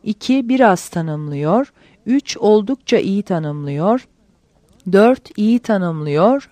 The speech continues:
Beş, çok iyi tanımlıyor. Örnek, bir, belirli bir konuda benim hatam olmasa da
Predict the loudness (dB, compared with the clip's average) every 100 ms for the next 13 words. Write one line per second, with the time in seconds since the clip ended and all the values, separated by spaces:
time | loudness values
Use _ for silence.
0 | -4 0 0 -2 -4 -4 -2 -2 -4 -4
1 | -4 -4 -6 -4 -4 -6 -10 -20 _ -4
2 | 0 0 0 -2 -2 _ _ _ -10 -2
3 | 0 0 -4 _ _ _ _ 0 2 4
4 | 2 2 0 0 0 -2 -2 0 0 2
5 | 0 0 -2 -4 0 0 0 0 0 0
6 | -2 -2 -4 0 -2